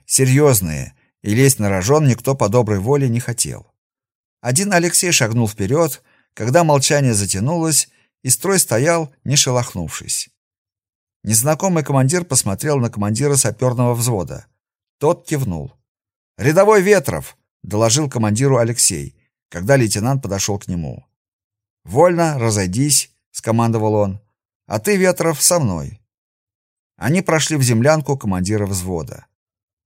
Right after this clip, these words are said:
«Садись», показал на сапёрный ящик незнакомец.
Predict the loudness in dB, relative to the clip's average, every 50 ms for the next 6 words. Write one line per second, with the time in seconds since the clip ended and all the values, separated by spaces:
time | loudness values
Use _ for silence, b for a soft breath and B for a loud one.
0 | _ _ _ -2 0 0 0 0 0 0 0 0 0 -2 -6 _ _ _ _ _
1 | _ _ _ -10 -4 -2 0 2 2 2 4 4 2 2 0 0 0 0 0 2
2 | 2 2 2 2 2 0 0 -2 -4 -4 -2 -2 -2 -2 -4 -6 -6 -8 -8 -8
3 | -8 -8 -8 -8 -8